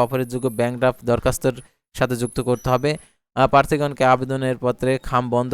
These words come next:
করা অবস্থায় রেজিস্ট্রের ডাক, জয় কুরিয়ার সার্ভিসের অথবা ব্যক্তিগত সরাসরি নি-, সামনে নিকা-, আহ, স্বাক্ষরকারী দপ্তরে আগামী বারো তিন দুই হাজার ছাব্বিশ খ্রিস্টাব্দ তারিখে বিকেল পাঁচটার মধ্যে পৌঁছাতে হবে। উক্ত তারিখের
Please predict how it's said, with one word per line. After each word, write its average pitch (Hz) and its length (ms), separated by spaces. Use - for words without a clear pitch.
করা 123 200
অবস্থায় 127 420
রেজিস্ট্রের 123 540
ডাক, 120 220
জয় 123 160
কুরিয়ার 123 280
সার্ভিসের 123 540
অথবা 120 240
ব্যক্তিগত 131 460
সরাসরি 123 520
নি-, 120 320
সামনে 123 280
নিকা-, - 260
আহ, 110 180
স্বাক্ষরকারী 120 640
দপ্তরে 123 360
আগামী 117 340
বারো 120 420
তিন 123 180
দুই 123 100
হাজার 123 160
ছাব্বিশ 113 440
খ্রিস্টাব্দ 120 380
তারিখে 120 220
বিকেল 113 360
পাঁচটার 120 320
মধ্যে 120 240
পৌঁছাতে 120 460
হবে। 123 180
উক্ত 135 200
তারিখের 131 640